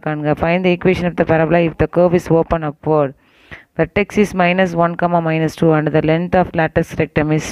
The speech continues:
four. So, given the parabola is open upward, பரவளையம் மேற்புறம் திறப்புடையது அப்படின்னு கொடுத்துட்டாங்க.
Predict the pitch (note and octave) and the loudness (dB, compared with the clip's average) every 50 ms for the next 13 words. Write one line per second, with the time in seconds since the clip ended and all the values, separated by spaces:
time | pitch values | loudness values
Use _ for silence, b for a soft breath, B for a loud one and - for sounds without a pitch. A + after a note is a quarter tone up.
0 | - - D3+ D3+ D3 C#3 - - _ _ _ _ _ _ _ _ _ _ _ _ | -4 -2 0 2 2 0 -2 -4 _ _ _ _ _ _ _ _ _ _ _ _
1 | _ _ _ _ _ _ _ _ _ _ _ _ _ _ _ _ _ _ _ b | _ _ _ _ _ _ _ _ _ _ _ _ _ _ _ _ _ _ _ b
2 | b b b b b b b b b - - F#3 F3+ E3+ E3 F#3 F#3+ G3 A3 A3 | b b b b b b b b b -8 -4 -4 -2 0 0 0 2 2 2 2
3 | A3 F#3 F#3 F3 - F3+ E3+ E3+ F#3 F#3 F3+ F#3 F3+ F#3 F#3 F3 F3+ F3+ E3+ D#3+ | 2 2 2 2 2 0 0 2 2 2 2 2 2 0 0 -2 -4 -6 -4 -2
4 | D#3 D#3+ E3 E3 E3+ F3+ F3 F3 E3+ D#3+ D3 - _ - D#3+ E3 E3 D#3+ D3 C#3+ | 0 0 0 0 0 -2 -2 0 -2 -2 -4 -4 _ -2 0 2 2 2 0 -2
5 | - - D#3 D#3+ F3 F3+ F3+ F3+ E3+ E3+ E3+ E3+ F3 F3 E3 D#3+ D#3+ D#3+ - - | -2 -2 0 0 0 2 0 0 0 -2 -2 -4 -4 -4 -4 -4 -4 -2 -2 -2
6 | E3 E3 E3 D#3+ - D#3+ D#3+ D#3 - - D3+ D#3 D3+ C#3+ D3+ D3+ C#3+ D3 D3+ D3+ | -2 -2 -2 -2 -2 -2 -2 -2 -2 0 0 0 0 0 -2 -2 -4 -4 -4 -4
7 | D#3 D3+ D3 - - - D3+ D3 D3 D3 | -6 -6 -6 -4 -2 -2 0 0 0 0